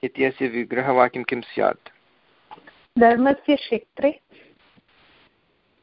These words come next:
Speaker 1: हा, किन्तु किं, आ, कि-, वयं किं कृतवन्तः गते सप्ताहे?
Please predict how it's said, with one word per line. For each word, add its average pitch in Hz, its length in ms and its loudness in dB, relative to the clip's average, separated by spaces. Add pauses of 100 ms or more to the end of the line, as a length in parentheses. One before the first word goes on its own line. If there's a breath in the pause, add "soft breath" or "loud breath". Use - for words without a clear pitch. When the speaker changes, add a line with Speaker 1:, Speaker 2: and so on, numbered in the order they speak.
(1400)
Speaker 1:
हा, 127 180 6
किन्तु 151 260 0
किं, 185 300 0
आ, - 420 2 (440)
कि-, - 260 -8
वयं 165 220 2
किं 208 500 -4
कृतवन्तः 165 640 2
गते 143 260 0
सप्ताहे? 123 540 0